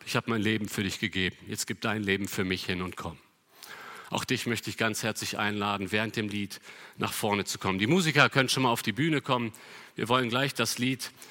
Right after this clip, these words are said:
auch stehend singen. „Jesus, zu dir kann ich so kommen, wie ich bin.“ Ich möchte aber auch eine dritte Gruppe einladen, heute nach vorne zu kommen. Vielleicht bist du Christ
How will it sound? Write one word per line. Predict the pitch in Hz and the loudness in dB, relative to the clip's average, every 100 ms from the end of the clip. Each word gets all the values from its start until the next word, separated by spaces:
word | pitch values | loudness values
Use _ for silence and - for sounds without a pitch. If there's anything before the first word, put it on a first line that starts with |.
| - - - | -20 -20 -2
auch | - 113 | 0 2
stehend | - 143 147 131 | 4 6 6 4
singen. | - 127 120 | 4 4 4
„Jesus, | 113 143 139 127 - | 4 2 2 2 2
zu | 123 | 2
dir | 135 | 2
kann | 135 139 123 | 2 2 0
ich | 123 | -2
so | - 123 | -2 -2
kommen, | - 120 120 | 0 0 0
wie | 113 | -2
ich | 110 - | -2 0
bin.“ | 127 | 2
Ich | 120 | 6
möchte | 175 196 180 | 8 8 8
aber | 151 | 6
auch | 151 | 4
eine | 165 160 | 4 2
dritte | 139 190 - 170 | 6 6 6 4
Gruppe | 104 - 104 | 2 0 2
einladen, | 90 87 85 85 85 82 - - - - | 2 2 2 0 -2 -8 -14 -18 -16 4
heute | 113 - | 4 6
nach | 107 101 | 4 4
vorne | - 104 98 | 2 2 2
zu | - - | -2 -6
kommen. | - 85 78 82 - - - - | -6 -8 -8 -14 -18 -16 -10 6
Vielleicht | 156 180 | 8 8
bist | - 190 | 6 2
du | 185 | 2
Christ | - 196 214 - - | 6 6 6 2 -2